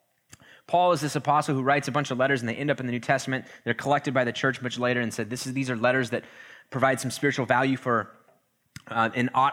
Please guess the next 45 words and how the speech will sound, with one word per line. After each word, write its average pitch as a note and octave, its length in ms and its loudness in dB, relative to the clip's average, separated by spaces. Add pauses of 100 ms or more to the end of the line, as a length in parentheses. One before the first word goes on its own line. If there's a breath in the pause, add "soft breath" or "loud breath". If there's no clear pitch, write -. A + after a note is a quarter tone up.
audiences C#3 500 2
beyond B2+ 440 4
just C3+ 200 -4
the, A#2 220 -4
um, G#2 300 -4
the A#2 240 -14
people C3 280 -4
addressed B2 320 0
in A#2 60 -2
these A2 140 -6
letters." C3 360 0 (720)
And A#2 80 -8
so B2 80 -2
they B2 100 4
would A#2+ 100 0
say, B2+ 140 0
"We're B2 100 0
gonna C3 140 -2
capture C3+ 400 0
these B2+ 200 -2
and, A2 180 -6
and, G#2+ 280 -10
and A2 160 -10
collect C3 260 -4
them A#2+ 100 -6
for A2+ 100 -4
history." C3 400 -4 (380 loud breath)
And, A#2+ 180 -6
and A#2+ 180 -4
that's B2 200 -2
the, G#2 180 -4 (320)
the, A#2 180 -8 (360)
the, G2+ 320 -8
the G#2 180 -10
New B2 160 -2
Testament A#2+ 400 -2
that G2+ 80 -8
we C3 140 -2
have, C#3+ 260 0
in, A2 320 -8
which A2 180 -10
is A2 120 -6
in G#2+ 80 -2
our B2+ 120 2
Bibles. B2+ 380 0